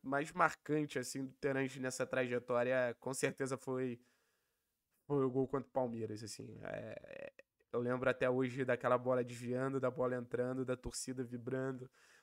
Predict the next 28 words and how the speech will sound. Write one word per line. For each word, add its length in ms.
do 80
Terence 340
correndo 360
que 100
nem 80
um 60
maluco 520
no 120
campo, 480
assim. 320
Foi 140
um 60
dos 100
grandes 320
sentimentos 600
que 100
eu 100
vi 180
um 140
jogador 400
recentemente 760
proporcionar 560
ao 60
torcedor 360
atleticano. 640
E 80
é 60
isso. 340